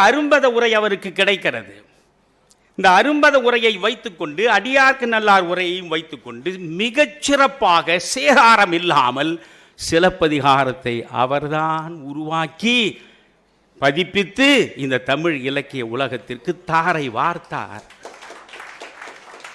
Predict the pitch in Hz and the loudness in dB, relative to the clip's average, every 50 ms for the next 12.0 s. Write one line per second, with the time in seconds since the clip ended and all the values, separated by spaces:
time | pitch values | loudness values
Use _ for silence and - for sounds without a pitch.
0 | - - - - - - - 135 143 160 180 165 175 180 175 185 196 185 180 175 | -20 -20 -20 -20 -12 -6 -6 -4 -2 -2 2 2 2 2 2 0 -4 -2 0 -2
1 | 180 180 175 180 - 202 226 240 233 170 123 95 - - _ _ _ _ _ _ | -2 -2 -4 -6 -6 -4 -4 -4 -4 -6 -8 -14 -18 -20 _ _ _ _ _ _
2 | _ _ _ _ _ _ _ _ _ _ _ _ _ _ _ - 151 170 190 190 | _ _ _ _ _ _ _ _ _ _ _ _ _ _ _ -12 -10 -8 -6 -2
3 | 180 185 180 180 170 160 156 170 175 170 165 180 170 165 170 170 175 180 214 214 | 0 0 0 0 -2 -4 -4 -4 -4 -4 -6 -10 -12 -12 -12 -14 -12 -12 -12 -12
4 | 190 151 101 98 92 90 _ _ _ _ _ _ _ _ _ _ _ _ _ _ | -14 -14 -16 -18 -20 -20 _ _ _ _ _ _ _ _ _ _ _ _ _ _
5 | _ _ _ _ _ _ _ _ _ _ _ _ _ _ _ _ _ _ _ _ | _ _ _ _ _ _ _ _ _ _ _ _ _ _ _ _ _ _ _ _
6 | _ - - - 160 170 190 190 185 180 175 175 180 175 185 180 180 175 175 175 | _ -16 -12 -10 -6 -4 -4 -4 -4 -6 -8 -8 -4 0 0 0 2 0 -2 -4
7 | 190 208 240 294 254 - _ _ _ - - - 147 151 170 170 170 175 170 170 | -4 -6 -8 -10 -12 -16 _ _ _ -20 -10 -6 -4 -2 -2 -2 -4 -4 -4 -2
8 | 170 175 175 175 180 190 208 247 262 233 _ _ _ _ _ _ _ _ _ _ | 0 0 0 0 0 -2 -4 -8 -10 -14 _ _ _ _ _ _ _ _ _ _
9 | _ _ 107 110 127 151 175 190 190 185 170 160 143 131 127 113 113 107 98 104 | _ _ -6 -2 -2 0 0 0 0 0 0 0 0 -2 -4 -6 -6 -10 -12 -16
10 | 107 110 101 _ _ _ _ _ _ _ _ _ _ _ _ _ _ _ _ _ | -20 -20 _ _ _ _ _ _ _ _ _ _ _ _ _ _ _ _ _ _
11 | _ _ _ _ - 170 180 214 254 285 294 285 294 285 277 233 277 294 302 | _ _ _ _ 0 2 2 4 4 4 4 4 4 2 2 2 2 2 4